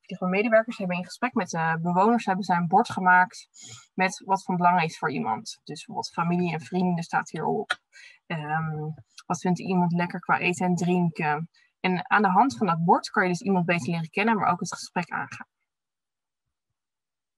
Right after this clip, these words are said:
Bij W Z H heb je ook een huisbezoek.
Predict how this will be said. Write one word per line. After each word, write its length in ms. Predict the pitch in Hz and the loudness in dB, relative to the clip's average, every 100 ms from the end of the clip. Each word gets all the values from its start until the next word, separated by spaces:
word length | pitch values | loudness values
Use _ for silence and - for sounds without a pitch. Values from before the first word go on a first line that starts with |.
| _ _ _ _ _ _ _ - _ _ _ _ | _ _ _ _ _ _ _ -20 _ _ _ _
Bij 280 | - 196 202 | 2 4 6
W 140 | 226 | 6
Z 200 | 247 208 | 4 2
H 280 | - 240 240 | 4 6 6
heb 160 | 196 196 | 4 -2
je 480 | 202 175 165 175 - - - | 0 2 2 0 -2 -10 -4
ook 160 | 302 262 | -2 -2
een 80 | |
huisbezoek. 760 | 180 - - - - 240 - - | -4 -6 -10 -8 -4 -4 -6 -20